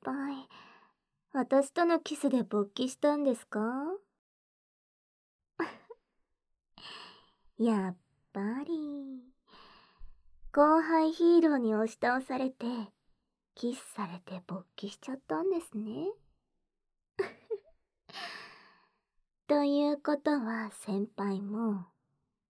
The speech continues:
その気ってことですね。<laughs> それなら、<laughs> 先輩、今から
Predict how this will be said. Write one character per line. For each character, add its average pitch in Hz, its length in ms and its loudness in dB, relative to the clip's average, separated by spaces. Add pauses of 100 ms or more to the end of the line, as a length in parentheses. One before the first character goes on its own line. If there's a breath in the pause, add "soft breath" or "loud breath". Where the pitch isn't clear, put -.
(100)
そ 196 240 -4
の 240 180 -2
気 - 220 -6
っ 392 40 -2 (280)
て 262 160 -2
こ - 160 -6
と 240 160 -4
で 226 120 -2
す - 140 -10
ね。 247 240 -6 (1500)
<laughs> - 640 -12 (1300 loud breath)
そ 226 220 -4
れ 233 160 -2
な 247 240 -8
ら、 226 520 -8 (3000 loud breath)
<laughs> - 540 -14 (1600 loud breath)
先 208 380 -2
輩、 262 340 -6 (1040)
今 320 320 0
か 254 180 -8
ら 294 420 -6